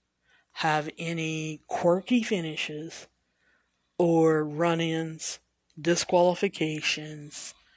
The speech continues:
um, n-, no finishes.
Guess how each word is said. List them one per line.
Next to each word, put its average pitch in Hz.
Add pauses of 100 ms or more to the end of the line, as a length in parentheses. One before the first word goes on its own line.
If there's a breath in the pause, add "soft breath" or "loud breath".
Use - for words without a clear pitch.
(580 soft breath)
um, 156
n-, 170
no 180
finishes. 156